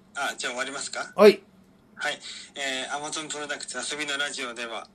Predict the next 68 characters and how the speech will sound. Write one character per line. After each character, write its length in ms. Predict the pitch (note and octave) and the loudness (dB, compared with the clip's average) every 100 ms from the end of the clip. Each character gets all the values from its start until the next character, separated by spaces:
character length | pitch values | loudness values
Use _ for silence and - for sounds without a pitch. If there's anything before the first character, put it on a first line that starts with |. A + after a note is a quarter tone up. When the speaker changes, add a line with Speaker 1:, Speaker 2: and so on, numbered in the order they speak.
| - - - - - - - | -20 -20 -20 -20 -20 -16 -8
Speaker 1:
Twitter 760 | C3+ C3 - - - B2+ B2 | -4 -4 -8 -8 -2 0 0
上 320 | A#2+ B2 B2 | -4 -8 -6
で、 80 | C3 E3+ - - - - - - - | -4 -4 -6 -20 -20 -20 -20 -18 -10
え 100 | G2 | -6
ー、 40 | |
ハ 160 | - A2 | -4 -4
ッ 20 | |
シ 220 | - - | -4 -6
ュ 40 | - | -4
タ 140 | B2 | -6
グ、 80 | A#2+ A2+ | -6 -4
ひ 180 | - | -4
ら 100 | B2+ | -2
が 120 | B2 A2+ | -2 -4
な 80 | |
で 100 | G#2 | -4
ア 80 | F2+ | -6
マ 140 | B2+ C3+ | -6 -8
プ 120 | C3+ | -8
ロ 140 | A#2 - | -10 -12
で 140 | C3+ | -12
つ 240 | B2+ - B2+ | -8 -8 -6
ぶ 80 | C3 | -8
や 120 | C3 | -8
く 120 | - | -8
と、 240 | D3 D3 - - - - | -8 -10 -12 -20 -20 -10
え 280 | G#2+ G2+ G#2+ | -6 -6 -6
ー、 60 | |
こ 60 | A#2+ | -8
れ 80 | A#2+ | -6
ま 140 | B2 | -8
で 100 | A2 | -8
の 60 | G#2 | -10
よ 200 | G#2 G2+ | -10 -10
う 20 | |
に 200 | C3 D#3 - | -8 -10 -8
番 180 | A#2 | -8
組 220 | A2+ G#2+ G#2+ | -8 -12 -10
中 260 | - A2+ | -8 -6
で 100 | A2 F3 | -6 -6
読 140 | A2 G#2 | -8 -6
み 100 | A2+ | -6
上 80 | |
げ 60 | A2+ | -6
ま 120 | A2+ | -6
す。 160 | - - - - - - | -8 -8 -16 -20 -20 -12
え 180 | G#2 G#2 | -6 -6
ー、 40 | G2+ | -4
ぜ 100 | C#3+ | -2
ひ 260 | C3+ B2+ | 0 0
日 160 | - B2+ | 0 -2
頃 240 | B2+ B2 | -4 -8
の 140 | B2 A#2+ | -8 -8
思 160 | C3 | -10
っ 40 | C3 | -6
た 200 | A#2+ A2+ | -6 -6
こ 100 | A2 | -8
と 140 | A#2 | -6
や、 220 | A2+ A#2 - - - - | -4 -4 -6 -14 -20 -16
え 480 | - G#2+ G2+ G2 F#2+ | -8 -6 -4 -6 -8
ー、 100 | - | -10
応 120 | A#2+ A2 | -8 -6
援 120 | A2+ | -6
し 100 | - | -6
た 160 | A2+ G#2 | -6 -6
い 60 | |
こ 120 | A2 | -8
と、 240 | A2+ A2+ | -8 -8